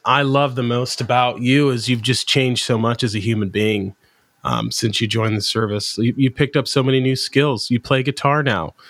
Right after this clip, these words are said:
And I think we've spoke a few times when you were in Iraq, and I was like, "Hey man, how, how is it going? You seen any action?" She's like, "I'm bored as fuck. I've learned to play guitar. My roommates learned another language." And I was like, "Wait, what?" So,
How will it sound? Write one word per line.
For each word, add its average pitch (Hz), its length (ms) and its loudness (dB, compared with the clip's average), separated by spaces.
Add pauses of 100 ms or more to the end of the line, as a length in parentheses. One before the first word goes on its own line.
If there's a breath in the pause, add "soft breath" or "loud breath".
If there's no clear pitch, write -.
(240 loud breath)
And 117 440 2
I 110 140 2
think 143 180 0
we've 135 160 0
spoke 127 380 0
a - 20 -20
few 131 160 -2
times 127 380 0
when 113 100 0
you 120 120 4
were 127 60 2
in 123 80 2
Iraq, 120 680 0
and 110 120 0
I 120 60 2
was 135 140 -2
like, 151 120 -4 (340 loud breath)
"Hey 240 140 4
man, 214 320 2 (220 loud breath)
how, 233 340 2
how 214 260 2
is 208 120 -2
it 196 80 -6
going? 220 400 2
You 185 80 2
seen 214 240 0
any 202 140 4
action?" 202 220 0
She's 131 180 0
like, - 20 -4
"I'm 127 180 2
bored 127 240 2
as 147 120 -2
fuck. 147 420 2
I've 120 220 0
learned 131 300 2
to 139 60 -4
play 139 240 0
guitar. 151 600 0
My 123 300 2
roommates 151 680 2
learned 135 240 2
another 131 260 2
language." 135 640 2
And 131 80 4
I 127 40 2
was 135 100 0
like, 135 120 0
"Wait, 208 220 2
what?" 175 380 2
So, - 160 0